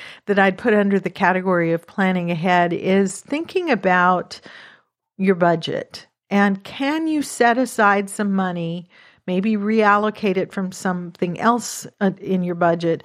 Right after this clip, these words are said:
for a cleaning lady to come a few times after the baby comes? Because it would be nice to have that help, to not have to, to worry about cleaning things up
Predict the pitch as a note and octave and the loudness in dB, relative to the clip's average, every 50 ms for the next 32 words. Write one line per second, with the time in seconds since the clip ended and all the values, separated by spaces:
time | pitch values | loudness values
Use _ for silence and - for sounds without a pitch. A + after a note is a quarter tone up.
0 | - - - _ _ - - D4 D4 D4 C#4+ C#4+ - - D4 C#4 C4 B3+ A#3+ A3+ | -16 -20 -20 _ _ -6 0 2 4 4 4 2 -2 -4 -2 0 2 2 2 2
1 | G3 F#3 E3 E3 D#3 D#3+ E3 E3 D#3+ - - G3 F3+ D#3+ E3 E3+ D#3 - - G#3 | 2 2 0 0 0 -2 -2 -4 -4 -4 -2 -2 -2 -2 -2 -6 -6 -2 0 -2
2 | G3 G3 - G#3 F#3+ F3+ F3+ E3+ F3 - - F3 F#3 - F#3 F3 E3+ E3+ D#3+ E3 | 0 0 0 -2 0 0 -2 -4 -4 -2 -2 -2 -2 -4 -6 -6 -4 -4 -4 -2
3 | D#3+ D#3 D#3 D#3 D#3 D3+ - - D#3 C#3 C3+ C3+ D#3 D#3+ - - - - G3 F#3+ | -2 -2 -2 -4 -8 -8 -6 -6 -6 -6 -6 -8 -12 -14 -16 -14 -8 -6 -6 -6
4 | F#3+ - G#3+ G#3 G3 G3 F#3+ F#3+ - - - - - - - - - - C#4 A#3 | -4 0 2 2 2 2 0 -2 -6 -14 -20 -20 -20 -20 -20 -20 -18 -10 -4 -2
5 | A#3 A#3+ A#3 A3+ G3+ A#3+ A3+ A3+ A#3 A#3 B3 A#3+ - - A#3+ A3 A#3+ G#3 F#3+ F#3+ | 2 2 2 2 2 2 2 4 4 4 2 0 0 -2 0 2 2 0 0 0
6 | D#3+ D#3+ F3+ - C4+ B3+ B3 A#3 A#3 - - G#3+ F#3+ G3+ G#3+ A#3 B3 A3 A3+ B3+ | -2 -2 -2 2 2 2 2 0 -4 -6 -6 -4 -2 0 0 0 0 0 0 -2
7 | A#3 A#3 - G3+ F#3+ - _ _ _ _ _ _ _ - A3 G#3 G3 F#3+ F3+ F#3 | -2 -2 -4 -8 -8 -8 _ _ _ _ _ _ _ -4 -2 -2 -2 -2 -2 0
8 | G3+ G#3 G#3 G#3 G#3 G3 F#3 F#3+ F#3+ F#3 F3+ F3+ - - - A3 G#3+ G#3+ G#3+ G3+ | 0 2 4 2 2 2 4 4 4 4 2 0 -4 -6 -4 -2 0 0 0 -2
9 | F#3+ - G#3+ G3+ F#3+ F#3 E3+ - F#3+ F#3 F#3 F#3 F3+ | -2 -2 -2 -2 -2 -2 0 4 4 4 4 4 0